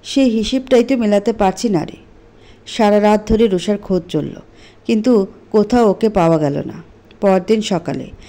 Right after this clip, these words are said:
"মেয়েটা এখানের রাস্তাঘাট কিচ্ছু চেনে না, কী যে করছে কে জানে," রাজের মা বলল। "জেঠি, তুমি এতটা টেনশন করো না, তাহলে তোমার শরীর খারাপ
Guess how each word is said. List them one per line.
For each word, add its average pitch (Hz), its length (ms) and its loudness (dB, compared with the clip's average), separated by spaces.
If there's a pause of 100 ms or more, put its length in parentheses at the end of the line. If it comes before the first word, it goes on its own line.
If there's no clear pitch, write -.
(300)
"মেয়েটা 226 300 2
এখানের 214 460 2
রাস্তাঘাট 214 600 0
কিচ্ছু 240 320 -2
চেনে 165 300 -2
না, - 200 -10 (320)
কী 254 160 2
যে 262 140 2
করছে 214 380 0
কে 247 240 0
জানে," 165 300 -4 (240)
রাজের 180 340 -2
মা 170 200 0
বলল। 160 260 -4 (680)
"জেঠি, 190 460 0 (340)
তুমি 240 200 2
এতটা 262 320 2
টেনশন 226 440 0
করো 165 260 0
না, - 140 -8 (360)
তাহলে 262 240 4
তোমার 247 260 2
শরীর 247 360 2
খারাপ 180 260 0